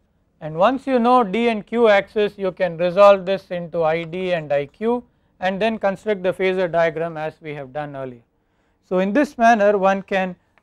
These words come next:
draw the phasor diagram from a set of measurements that are made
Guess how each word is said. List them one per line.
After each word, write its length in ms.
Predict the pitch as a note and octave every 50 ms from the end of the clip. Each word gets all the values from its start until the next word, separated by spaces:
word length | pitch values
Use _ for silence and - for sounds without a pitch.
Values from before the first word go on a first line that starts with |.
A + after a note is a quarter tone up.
| _
draw 280 | D#3 E3 F#3 G#3 B3 C4+
the 120 | B3 B3
phasor 420 | G#3+ - G#3+ G#3 G#3+ G3+ G#3+ G#3+ F3
diagram 500 | E3 F3 F3 F3 D#3 D3+ E3+ F#3 G#3 G#3+ - _ _ _ _ _ _ _ _ _ _ _ _ _ _ _
from 560 | _ - E3+ F#3 G3 G3+ G#3+ A3+ A#3 A#3 A3 - _ _ _ _ _ _ _ _ _ _ _
a 100 | - E3+
set 280 | - - G#3+ A3+ A3 B3+
of 160 | B3+ A3 F#3
measurements 580 | F3+ F3 F#3 F3+ G#3+ B3 B3 B3 B3 A3+ -
that 220 | _ G3+ F#3+ F#3 E3+
are 160 | F3+ E3 D#3
made 400 | D#3+ F3 G3 G#3+ G3 F3+ E3+ F3+